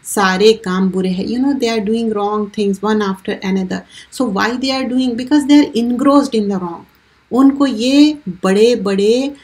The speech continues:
मशाइख और उलमा गुनाह की बात कहने से और हराम माल खाने से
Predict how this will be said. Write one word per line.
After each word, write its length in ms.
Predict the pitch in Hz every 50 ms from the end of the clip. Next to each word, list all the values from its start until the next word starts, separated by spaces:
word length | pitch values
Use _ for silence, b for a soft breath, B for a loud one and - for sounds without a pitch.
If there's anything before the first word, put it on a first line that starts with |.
| B B B B -
मशाइख 540 | 196 196 196 - - 202 185 190 196 202 196 - -
और 300 | 202 196 196 196 - - -
उलमा 600 | 202 196 202 196 196 196 190 190 185 185 185 - -
गुनाह 440 | 185 180 202 196 202 208 220 233 240
की 260 | 233 - - 214 196
बात 360 | 175 180 180 180 180 190 - -
कहने 400 | 208 196 185 185 185 185 185 180
से 260 | 185 - - 185 185
और 220 | - - 196 190 185
हराम 480 | - - 190 190 196 202 208 208 208 202
माल 280 | 196 185 190 185 180
खाने 420 | 185 - - 190 185 185 190 185 185
से 280 | 185 - 233 254 269